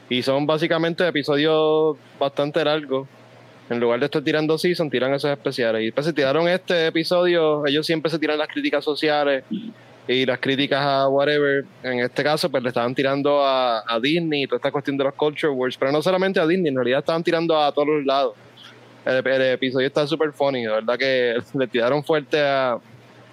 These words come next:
a Disney con toda esta mierda de, del inclusion y le tiraron bastante fuerte a, a Kathleen Kennedy específicamente, pero también a la gente que lo critica,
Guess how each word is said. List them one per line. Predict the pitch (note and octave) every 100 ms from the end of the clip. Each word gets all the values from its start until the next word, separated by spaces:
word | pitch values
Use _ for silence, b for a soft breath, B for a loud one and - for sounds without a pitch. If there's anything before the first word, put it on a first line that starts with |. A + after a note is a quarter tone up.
| -
a | A2 B2
Disney | D3 E3 D#3+ D3+ D3 C#3+
con | C#3 B2
toda | C3
esta | C#3+
mierda | C#3 C#3 C3 C#3 C3
de, | B2+ B2+ A#2+ - B B B B - - B2
del | C3+ C3+ C3
inclusion | C3+ B2+ D3+ F3 F#3 F3+ D#3+ D#3 D3
y | C3 A#2
le | A2+
tiraron | A2 A2 A#2+
bastante | C3 C3+ C#3+ B2+ B2+
fuerte | C3+ B2+ - B2+
a, | A#2+ A#2 A#2
a | A#2+
Kathleen | A#2 A#2 A#2
Kennedy | A2+ C3+ C3
específicamente, | C3 C3+ C3 C3 C#3 E3 F3+
pero | E3 D3+
también | D3 C#3+ D3 F3
a | F3
la | E3+
gente | E3+ E3
que | E3
lo | E3
critica, | D#3 D3 D#3 C3+